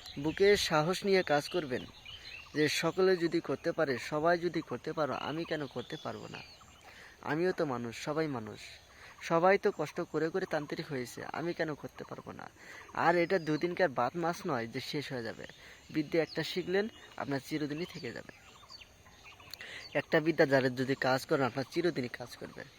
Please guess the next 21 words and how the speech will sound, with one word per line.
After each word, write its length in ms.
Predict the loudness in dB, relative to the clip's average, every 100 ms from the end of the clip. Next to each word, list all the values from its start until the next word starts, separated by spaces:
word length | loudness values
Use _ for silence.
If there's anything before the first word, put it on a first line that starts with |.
| -20 -20 -2
তবে 240 | 6 8 8
হ্যাঁ, 340 | 6 4 2 0 -6
এর 220 | 2 4
ক-, 240 | 4 2 0
এর 160 | 0 0
নিয়ম 300 | 2 0 0
হলো, 140 | 0
এর 340 | -2 -2 0 0
একটু, 260 | -2 -8 -14 -6
এর 120 | -4
উদ্দেশ্য 400 | -2 -4 -6 -6
হলো, 180 | -4 -6 -8 -18 -20 -12
ব্যাকগ্রাউন্ড 460 | 0 2 4 2 2
হলো 220 | 0 -4 -6 -20 -20 -20 -10
গুরু 140 | -4 -4
দীক্ষা। 380 | -4 -12 -10 -10 -10 -18 -20 -20 -14 -8
আপনি 220 | -2 -2
গুরু 220 | 0 -2
দীক্ষাটা 400 | -2 -6 -4 -2
নিয়েন, 360 | 0 0 0 -2 -12 -20 -12
নেওয়ার 240 | 0 2